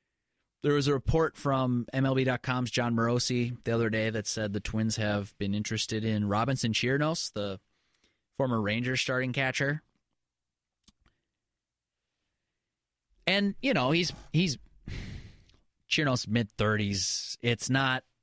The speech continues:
a household name that would vault the Twins to the top of the American League.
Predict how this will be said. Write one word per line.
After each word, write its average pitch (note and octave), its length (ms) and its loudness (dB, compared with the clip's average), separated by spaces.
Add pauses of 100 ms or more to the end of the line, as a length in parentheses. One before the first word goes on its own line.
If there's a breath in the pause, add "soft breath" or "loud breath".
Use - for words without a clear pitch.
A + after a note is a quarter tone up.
a A2 520 0 (540)
household C3+ 560 2
name A#2+ 280 2
that A2+ 120 4
would G#2 320 0
vault A#2 360 0
the A#2+ 100 -2
Twins A2 420 2
to A2 140 -2
the G2+ 100 -4
top G#2+ 320 0
of F#2 60 -4
the F#2 80 2
American F2 420 -2
League. D2 220 -10